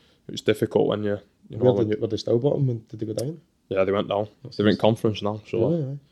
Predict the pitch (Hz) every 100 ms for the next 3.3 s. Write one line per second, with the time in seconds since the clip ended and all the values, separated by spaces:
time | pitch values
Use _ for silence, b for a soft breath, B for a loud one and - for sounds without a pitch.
0 | _ _ _ _ _ _ - - 110 110
1 | 107 107 104 - 113 120 120 117 120 -
2 | 107 104 101 - 110 107 107 - 107 98
3 | 101 117